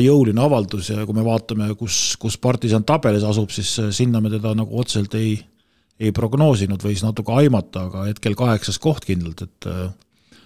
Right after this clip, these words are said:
on siin va-, paari viimase vooruga väga korraliku tõusu teinud ja, ja noh, no nagu ütlesime, et, et Dante Exum, äh, oli muidu kindel N B A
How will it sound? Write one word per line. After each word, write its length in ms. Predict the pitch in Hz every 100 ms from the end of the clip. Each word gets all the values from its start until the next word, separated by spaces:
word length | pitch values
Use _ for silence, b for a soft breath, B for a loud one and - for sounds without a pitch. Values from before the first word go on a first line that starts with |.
| _
on 220 | 98 98 98
siin 160 | - 107
va-, 240 | 110 113 120
paari 320 | - 113 107
viimase 320 | 110 117 98 107
vooruga 320 | 117 110 101
väga 100 | 110
korraliku 480 | 104 123 113 104 - 107
tõusu 240 | 143 107
teinud 400 | 90 90 90 85
ja, 140 | 90 90 - b b b b b b b b - -
ja 160 | 98 107 117
noh, 240 | 127 147 135
no 140 | 135 131
nagu 240 | 131 135 143
ütlesime, 480 | 147 160 - 104 98
et, 140 | 95 98
et 80 | -
Dante 240 | 117 123
Exum, 400 | 123 - 113 113 117
äh, 120 | 117 113 95
oli 160 | 117 120
muidu 240 | 131 120
kindel 380 | 143 135 123 120
N 100 | 117
B 80 |
A 80 | 151